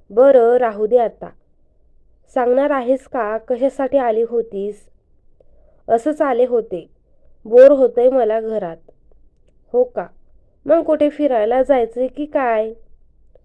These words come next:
"हो, चल ना." "एका पायावर तयार ना फिरायला, लगेच चल," म्हणे. "आता नको, नंतर कधीतरी जाऊया." "ओके, ठीक आहे," ती नाराजीने म्हणाली.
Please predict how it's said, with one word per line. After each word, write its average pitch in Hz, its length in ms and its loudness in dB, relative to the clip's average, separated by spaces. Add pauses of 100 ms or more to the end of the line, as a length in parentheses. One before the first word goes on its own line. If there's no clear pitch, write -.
(300)
"हो, 311 120 2
चल 302 280 2
ना." 294 220 -4 (800)
"एका 226 240 -4
पायावर 233 640 0
तयार 233 300 -2
ना 277 180 -4
फिरायला, 202 640 -4 (580)
लगेच 226 440 0
चल," 220 200 0
म्हणे. 214 300 -8 (720)
"आता 214 300 -2
नको, 254 400 0 (300)
नंतर 240 320 0
कधीतरी 240 580 -2
जाऊया." 214 480 -6 (1500)
"ओके, 233 600 2
ठीक 247 340 -6
आहे," 190 280 -10 (460)
ती 233 360 -8
नाराजीने 214 680 -2
म्हणाली. 202 420 -10